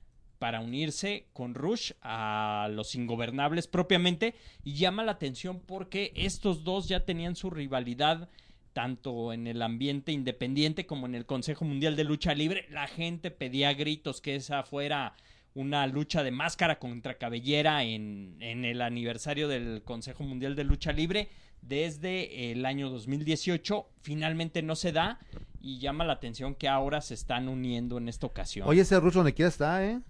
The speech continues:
Speaker 2: Este es la
Speaker 1: Sí.
Speaker 2: ajonjolí de todos los moles, entonces, hasta en de primera está, imagínate.
Speaker 1: Sí, no, es que Rush en este momento es, eh, propiamente el, el luchador más visto en México.
Speaker 2: Sí, me, me queda claro eso, me queda pero más que claro.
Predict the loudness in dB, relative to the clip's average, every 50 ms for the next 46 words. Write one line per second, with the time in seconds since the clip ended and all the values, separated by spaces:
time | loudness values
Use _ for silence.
0 | -10 -10 -8 -2 2 4 6 6 6 6 6 8 8 10 8 10 12 12 12 12
1 | 12 12 10 8 8 8 6 4 2 2 4 4 4 4 4 2 2 0 0 0
2 | 2 4 4 6 6 6 6 4 4 6 8 8 8 8 8 6 6 6 4 4
3 | 4 4 2 2 2 2 2 4 4 4 4 2 2 0 0 -2 2 4 4 4
4 | 4 4 2 0 2 4 4 4 4 2 0 0 0 0 0 -2 -2 -2 -2 -2
5 | -2 -2 -2 -2 -2 -4 -4 -4 -2 -2 -2 -2 -4 -6 -8 -10 -14 -18 -20 -20
6 | -20 -20 _ _ -6 -4 -2 -2 -2 -2 -2 -2 -4 -4 0 2 2 2 2 0
7 | -2 -2 -2 -6 -4 -4 -2 -2 0 -2 -4 -4 -6 -8 -6 -2 0 0 0 2
8 | 2 2 2 2 2 2 2 2 2 2 2 0 -2 -2 -2 -4 -4 -2 -2 -2
9 | -4 -4 -6 -8 -10 -8 -2 2 4 4 4 4 4 2 2 2 2 0 0 -2
10 | -2 -4 -2 2 4 4 4 4 4 4 4 6 6 4 4 2 0 -2 -2 -4
11 | -6 -8 -8 -8 -8 -8 -8 -6 -6 -6 0 4 4 4 6 6 6 6 6 6
12 | 6 4 2 2 0 0 2 4 4 6 4 4 0